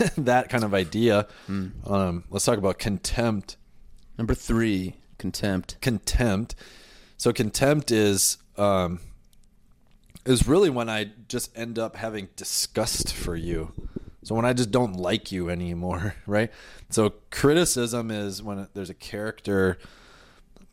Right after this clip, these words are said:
Speaker 1: I, I'm digging at your character, you know, this, this issues are, you know, uh, negative traits about your personality and all this stuff.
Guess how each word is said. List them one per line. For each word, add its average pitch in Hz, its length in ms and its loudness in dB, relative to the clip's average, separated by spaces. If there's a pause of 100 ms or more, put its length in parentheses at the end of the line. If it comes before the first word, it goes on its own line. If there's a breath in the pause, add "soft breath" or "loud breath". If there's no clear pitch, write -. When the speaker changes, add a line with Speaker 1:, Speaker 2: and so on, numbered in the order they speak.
Speaker 1:
I, 101 160 0
I'm 95 240 -2
digging 110 320 2
at 101 160 2
your 95 80 -2
character, 104 1040 0
you 104 140 0
know, 95 120 2
this, 92 240 2
this 92 360 -2
issues 104 480 2
are, 90 400 2 (420)
you 92 140 -6
know, 85 220 -6
uh, 90 80 -6
negative 98 520 0
traits - 440 -4
about 98 260 0
your 90 80 -6
personality 95 800 0
and 95 100 2
all 95 80 2
this 92 100 -4
stuff. - 220 -2